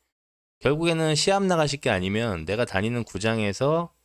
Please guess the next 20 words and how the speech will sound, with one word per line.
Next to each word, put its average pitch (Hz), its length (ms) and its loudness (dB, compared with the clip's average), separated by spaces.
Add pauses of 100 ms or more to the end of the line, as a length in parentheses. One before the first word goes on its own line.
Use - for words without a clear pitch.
(440)
기준에서 113 560 0
좀 117 180 -4
보정을 104 420 0
하시는 127 440 -2
게 107 140 -2
가장 92 420 -6
좋거든요. 82 640 -8 (640)
어, 80 120 -14
제가 87 340 -6
이제 80 140 -10
설명드리는 113 680 -6
거는 139 460 -8
이제 80 180 -12
기준들이니까, 104 1120 -4 (600)
어, 76 120 -10
구장에 104 440 -2
맞게, 82 600 -4 (160)
본인들의 98 560 -2
스트로크에 110 440 -4
맞게 117 640 -4